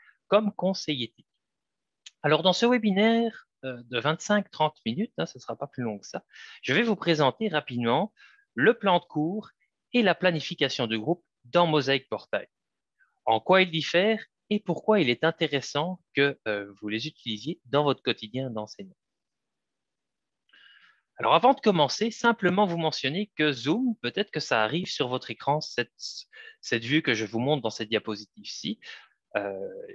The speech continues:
vous avez la possibilité de choisir la taille de l'écran que je partage. Donc, simplement en déplaçant le curseur qui est entre ma, mon image avec ma tête puis l'image que je partage, simplement déplacer le curseur probablement vers la droite afin d'é-, d'agrandir votre,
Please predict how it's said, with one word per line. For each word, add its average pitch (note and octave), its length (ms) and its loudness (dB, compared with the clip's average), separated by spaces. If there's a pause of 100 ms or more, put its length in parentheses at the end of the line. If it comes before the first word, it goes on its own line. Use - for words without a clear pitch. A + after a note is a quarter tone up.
(600)
vous A#2+ 140 -4
avez D3+ 140 4
la F3 120 4
possibilité E3+ 720 0
de D#3 100 0
choisir D#3+ 480 0
la C3+ 160 0
taille D3+ 460 0 (380)
de A#2 100 0
l'écran A#2+ 380 0
que - 100 -8
je A2+ 100 -4
partage. A2 520 -2
Donc, G#2+ 180 -6
simplement F3+ 520 2
en - 40 -6
déplaçant C#3 420 -2
le D#3 120 0
curseur D3+ 500 -4
qui B2 160 -6
est C3+ 40 0
entre C3 380 0 (400)
ma, A#2 160 2 (120)
mon B2+ 180 2
image C3+ 300 2
avec A#2 140 0
ma A#2+ 120 0
tête C#3+ 340 0
puis B2 300 -6 (160)
l'image B2 360 0
que - 60 -10
je A#2 120 -6
partage, C#3 600 -4
simplement D#3 340 0
déplacer B2+ 360 -4
le A#2 40 -4
curseur B2+ 380 -4
probablement A2 320 0
vers G#2+ 140 0
la G#2 120 2
droite A#2 280 -6 (400)
afin C3+ 300 2
d'é-, D3 340 4
d'agrandir B2+ 680 2
votre, A#2+ 480 0